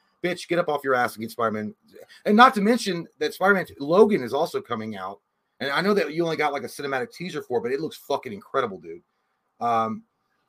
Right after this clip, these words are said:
Chase says, "I'm getting T C M on Xbox. I'll roll with you, Jay. Let's roll together. Let's be family and go slaughter some bitches." I like that.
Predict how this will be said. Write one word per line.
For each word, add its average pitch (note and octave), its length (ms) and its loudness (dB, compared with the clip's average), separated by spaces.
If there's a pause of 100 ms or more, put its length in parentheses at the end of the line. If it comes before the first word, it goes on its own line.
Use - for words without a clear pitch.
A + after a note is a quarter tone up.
(160)
Chase D#3 240 -4
says, C3+ 160 -2
"I'm B2 100 -4
getting D3 220 -6
T D3+ 140 -12
C C#3 160 -6
M C3 100 -4
on A2+ 100 -2
Xbox. A#2 380 -4
I'll A2 140 -4
roll A2+ 180 2
with G#2+ 100 -8
you, F#2 60 -16
Jay. F#2+ 300 -6
Let's C3 180 -6
roll C#3+ 160 0
together. A2 380 -2
Let's A#2 160 -10
be C3+ 160 -6
family A#2+ 460 -2
and G2+ 80 -6
go G#2 100 -2
slaughter A2 360 -8
some F2+ 160 -16
bitches." D#2+ 440 -18
I G#2+ 80 -6
like G#2+ 260 -8
that. D2 200 -14